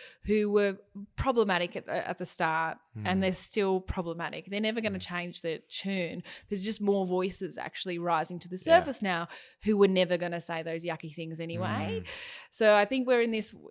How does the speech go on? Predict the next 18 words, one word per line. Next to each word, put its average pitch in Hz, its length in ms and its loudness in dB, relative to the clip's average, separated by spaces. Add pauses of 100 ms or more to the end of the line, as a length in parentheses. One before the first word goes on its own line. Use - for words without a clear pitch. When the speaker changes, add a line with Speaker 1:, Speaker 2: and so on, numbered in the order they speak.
Speaker 1:
uh, 185 240 4
I 185 80 2
think 233 160 -2
we're 226 160 0
in 208 100 -2
this - 640 -4
part 196 460 -2
of 185 100 -8
the 180 80 -4
world, 165 640 -2
in 151 160 -6
the 175 80 -14
comedy 226 340 0
world 175 200 -2
anyway, 180 540 -6 (360)
where 190 200 2
we're 180 240 4
like 170 240 -2